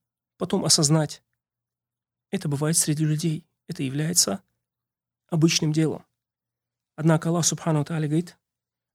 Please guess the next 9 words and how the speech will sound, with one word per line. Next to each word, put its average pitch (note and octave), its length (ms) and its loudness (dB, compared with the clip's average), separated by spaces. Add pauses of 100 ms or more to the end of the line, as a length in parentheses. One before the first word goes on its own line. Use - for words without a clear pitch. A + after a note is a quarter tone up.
«Аль-хамията F#3+ 920 0
хамията G#3 460 4
аль-джахилия». C#3 560 0 (1200)
То - 80 -12
есть D#3 100 -4
он E3 100 0
называет D#3 420 0
это D#3 180 -6
заносчивость E3 720 2